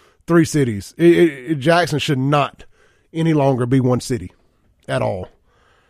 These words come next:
Uh, Derek chimed in on my nineties music stuff. Said, "Nineties music, what Motown, nineties music done what Motown music did before. It united a generation of people. When a D J would play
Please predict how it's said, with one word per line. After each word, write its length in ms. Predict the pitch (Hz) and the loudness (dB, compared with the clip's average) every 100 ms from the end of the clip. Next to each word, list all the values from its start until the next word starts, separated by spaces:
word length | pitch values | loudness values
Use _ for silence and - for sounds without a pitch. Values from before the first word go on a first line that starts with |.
| _ _ _ _ _ - | _ _ _ _ _ -10
Uh, 220 | 107 98 87 101 _ _ - 120 | -6 -6 -8 -16 _ _ -16 -2
Derek 360 | 156 185 151 127 | 2 4 2 0
chimed 320 | 147 131 131 | 0 2 2
in 80 | 135 | 2
on 80 | |
my 80 | 127 | 2
nineties 340 | 123 135 131 107 | 2 0 0 2
music 300 | 135 117 - | 0 0 -6
stuff. 420 | 120 107 98 - | -6 -4 -6 -6
Said, 160 | 131 | -2
"Nineties 320 | 127 160 175 143 | 2 2 2 4
music, 460 | 151 147 127 123 _ _ _ _ _ _ _ _ _ _ _ _ | 4 4 2 -4 _ _ _ _ _ _ _ _ _ _ _ _
what 280 | - 143 135 - - | -2 0 0 -6 -4
Motown, 600 | 151 156 147 147 135 131 | 2 2 4 2 2 0
nineties 400 | 143 175 196 147 | 2 4 4 4
music 400 | 156 151 135 113 | 2 0 -2 -2
done 320 | 147 151 147 | 2 2 2
what 160 | 143 139 | 0 2
Motown 480 | 147 156 147 131 | 2 2 2 0
music 300 | 127 131 127 | 2 0 -2
did 180 | 117 135 | -2 -2
before. 460 | 117 - 135 113 113 | -2 -2 -2 -2 -2
It 140 | 135 | -4
united 520 | 143 139 131 143 151 | -2 0 2 2 2
a 60 | 131 | -2
generation 600 | 110 151 160 139 135 139 | 0 2 2 2 0 -4
of 60 | 120 | -2
people. 420 | 131 113 107 - _ - _ _ - | -4 -4 -8 -10 _ -20 _ _ -2
When 140 | 143 | 2
a 60 | 147 | 2
D 160 | 139 180 | 4 4
J 220 | 160 165 | 6 4
would 160 | 147 | 4
play 320 | - 147 143 | 0 2 2